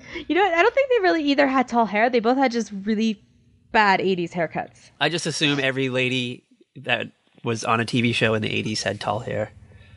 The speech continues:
Speaker 1: Yeah.
Speaker 2: Are you ready for the plot of, uh, Burning Bridges?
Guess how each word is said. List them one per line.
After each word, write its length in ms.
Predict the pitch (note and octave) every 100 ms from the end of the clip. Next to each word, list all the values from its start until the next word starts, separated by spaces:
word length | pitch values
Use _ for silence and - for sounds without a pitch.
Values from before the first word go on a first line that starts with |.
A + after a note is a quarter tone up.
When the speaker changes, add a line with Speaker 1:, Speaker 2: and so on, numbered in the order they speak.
| -
Speaker 1:
Yeah. 300 | G3+ A#2 G2 - _ _ _ _ _ D3
Speaker 2:
Are 100 | D#3
you 80 |
ready 160 | F3 F3
for 120 | F3+
the 100 | D#3+
plot 360 | - D3 D3 E3+
of, 200 | D3+ D3
uh, 220 | C#3+ C#3
Burning 340 | B2+ B2+ C3 C3
Bridges? 580 | C3 C#3 D#3+ - -